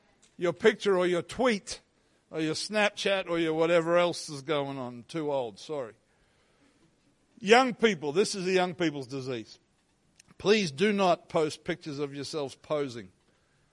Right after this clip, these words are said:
waiting for your friends to tell you how beautiful you are or how handsome you are, and then when they do, pretend that's not the reason you put it there in the first place.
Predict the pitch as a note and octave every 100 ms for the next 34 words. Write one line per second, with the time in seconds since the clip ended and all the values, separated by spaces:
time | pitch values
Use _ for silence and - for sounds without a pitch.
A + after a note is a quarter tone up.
0 | _ C#3 D3+ D#3 D3 C#3+ C3+ - D3+ C#3+
1 | - C#3+ - C#3+ C#3 B2 C3+ B2+ C#3 C3
2 | C3+ A#2+ A#2 A2+ G#2 _ _ _ _ _
3 | _ _ C3+ C3+ D3+ A#2+ D#3 D#3 - C#3+
4 | C#3 C3+ C3 C3 D3 D#3+ C#3+ C#3+ C#3+ D#3
5 | C#3+ C#3+ E3 D#3 C#3+ - D3+ D3+ C3+ C#3
6 | C3+ C3 C3+ C3+ C3+ B2 A#2+ G#2 B2+ A2+
7 | - A2+ - _